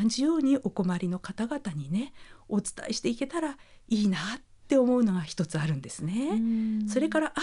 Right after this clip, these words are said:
Speaker 1: とね、やはり、あの、こういう事業所にはそういう視覚障害者の方をね、あの、導いてくださるプロフェッショナルなスキルを持った先生方がいらっしゃいます。
Speaker 2: うん。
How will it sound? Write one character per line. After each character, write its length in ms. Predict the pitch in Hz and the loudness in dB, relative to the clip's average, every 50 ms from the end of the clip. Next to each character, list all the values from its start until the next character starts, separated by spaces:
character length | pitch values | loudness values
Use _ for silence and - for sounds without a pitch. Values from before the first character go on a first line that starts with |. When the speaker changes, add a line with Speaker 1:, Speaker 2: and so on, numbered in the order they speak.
| - - | -6 -6
Speaker 1:
と 120 | - 262 | -4 -4
ね、 300 | 170 147 160 214 233 - - - - - - - | -2 -2 -2 -4 -6 -6 -12 -20 -20 -20 -10 -4
や 120 | - 190 151 | -4 -2 0
は 100 | 196 208 | 0 0
り、 180 | 190 190 185 175 | 2 2 0 0
あ 80 | 170 | 0
の、 180 | 180 180 175 175 | 0 0 -2 -2
こ 200 | - - 185 180 | -4 -2 0 2
う 60 | 180 | 2
い 60 | 190 | 2
う 80 | 185 175 | 2 2
事 140 | - 180 165 | 0 0 2
業 160 | 190 190 202 | 2 0 2
所 160 | - - 240 | 2 2 4
に 160 | 226 208 185 185 | 4 2 2 0
は 240 | 214 220 214 - - - - - - - - | -2 -4 -6 -8 -12 -18 -20 -20 -20 -18 -14
そ 200 | - - - 214 | -6 0 2 4
う 60 | 208 | 4
い 200 | 202 202 208 208 | 4 4 4 4
う 80 | 202 - - | 2 0 -2
視 140 | - - - | -6 -6 -6
覚 180 | 185 - - | -6 -6 -4
障 220 | - - 196 196 214 | -2 -2 0 0 2
害 160 | 240 254 247 | 0 0 0
者 360 | 240 - 214 190 170 156 - - - - - - - | -2 -2 -2 -2 -2 -4 -6 -12 -20 -20 -8 -4 -4
の 80 | 175 | -4
方 380 | - - - - - 208 208 196 | -2 -4 -8 -8 -4 -4 -2 -2
を 80 | 147 | -2
ね、 260 | 143 170 247 320 320 - - - - - - - - - | -2 -2 -4 -4 -8 -16 -20 -20 -20 -20 -20 -20 -14 -10
あ 120 | 190 175 170 | -8 -6 -4
の、 100 | 175 170 | -2 0
導 380 | 170 175 160 - - 185 226 247 | 2 0 0 0 0 2 2 2
い 40 | 240 | 2
て 100 | - 202 | 0 -2
く 100 | - 180 | -2 -2
だ 120 | 180 175 | -2 -4
さ 200 | - - 196 190 | -4 -4 -4 -2
る 260 | 180 175 175 - - - | 0 0 -2 -2 -4 -6
プ 120 | - 175 | -2 -2
ロ 40 | 196 | -2
フ 100 | 190 - | 0 0
ェ 20 | 294 | -2
ッ 40 | |
シ 140 | 320 - 330 | -2 0 0
ョ 20 | 277 | 0
ナ 120 | 262 220 | 0 0
ル 80 | 185 180 | 0 -2
な 100 | 160 147 | -2 -4
ス 140 | - - | -6 -2
キ 120 | - 214 196 | 0 2 4
ル 140 | 202 175 156 | 4 2 2
を 40 | |
持 140 | 147 156 170 | 2 0 0
っ 60 | - - - - - | -2 -4 -8 -10 -8
た 100 | 160 151 | -8 -4
先 180 | - 185 160 | -2 -2 -2
生 160 | 156 - 185 | 0 -2 -2
方 220 | 180 190 190 - 180 | -2 -2 -2 -2 -4
が 200 | 160 147 147 - - - - - - | -4 -4 -6 -8 -12 -20 -20 -16 -10
い 60 | - 185 | -6 -2
ら 60 | - | 0
っ 40 | - | 0
し 140 | - 147 | 0 -2
ゃ 40 | 131 | -2
い 40 | 135 | -4
ま 100 | 156 147 | -6 -6
す。 180 | - - 160 180 | -4 -2 2 4
Speaker 2:
う 20 | |
ん。 200 | 196 196 180 | 4 4 4